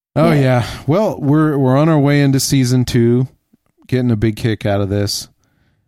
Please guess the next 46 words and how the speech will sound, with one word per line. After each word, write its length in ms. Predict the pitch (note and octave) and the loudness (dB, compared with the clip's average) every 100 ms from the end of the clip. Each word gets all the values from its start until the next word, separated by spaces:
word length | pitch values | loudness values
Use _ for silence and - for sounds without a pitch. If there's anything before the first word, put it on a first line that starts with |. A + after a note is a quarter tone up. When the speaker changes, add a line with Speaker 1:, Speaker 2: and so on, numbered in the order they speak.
| _ - | _ -2
Speaker 1:
I 80 | D4 | 0
hope 160 | D3 | 2
everybody's 480 | C#3+ C3 A#2 A2+ G#2 | 2 2 4 2 2
enjoying 420 | G#2+ G2 G#2 G2+ | 0 0 0 0
following 340 | - G#2+ G2+ G2 | -2 -2 0 -2
along 300 | F#2 F#2+ F#2 | -2 -2 -4
with 120 | F2+ | -4
the 60 | |
rewatch. 720 | F2 F2+ F#2 E2+ D#2 - - - _ _ _ _ _ _ _ _ _ _ - | -2 -2 -2 -2 -4 -6 -12 -18 _ _ _ _ _ _ _ _ _ _ -2
Speaker 2:
Oh, 200 | B3 A3+ | 0 2
man, 380 | G#3 G#3 G3+ F#3+ | 2 0 0 -2
I 120 | B3+ | -2
am 180 | G#4+ A3 | -2 -2
really 340 | G#3 A#3+ B3 | -2 -2 -2
enjoying 240 | G3 A3 | -2 -2
it. 60 | G#3 | -2
And 100 | A3 | 0
I 80 | C#4 | 0
know 200 | F#4 G4 | 0 0
that 120 | C#4+ | 0
there 140 | A#3+ | 0
are 100 | A#3+ | 0
some, 380 | A#3 - G#3+ G#3 | -2 -2 -2 -2
uh, 240 | G3+ F#3+ F#3 | -2 -2 -4
people 260 | A#3 A#3 | -4 -2
who 80 | A3 | 0
listen 280 | G#3 G#3 G#3+ | 0 -2 -2
to 80 | G3+ | -4
G 140 | G#3 | -4
W 220 | G3+ F#3+ F#3 | -4 -2 -2
C 280 | - G#3+ | -2 -2
who've 220 | A3 A3 G3+ | -2 -2 -2
mentioned 360 | G3+ G#3 G#3+ | -2 -2 -2
that 120 | G3 F#3+ | -4 -4
they're 180 | G3 | -4
going 300 | F#3 G3+ G3+ | -2 -2 -2
through, 300 | G3 G3+ G3 | -4 -2 -2
some 200 | G3+ B3 | -2 -2
of 100 | C4 | -2
them 100 | A#3+ | -2
for 80 | G#3 | -4
the 100 | G3+ | -4
first 240 | F#3+ F#3+ - | -4 -6 -4
time 300 | F#3+ G3+ B3 | -4 -4 -2
watching 320 | A#3+ - A#3+ | -4 -4 -4
Eureka, 500 | A#3 A#3+ A#3 B3+ | -2 -4 -4 -6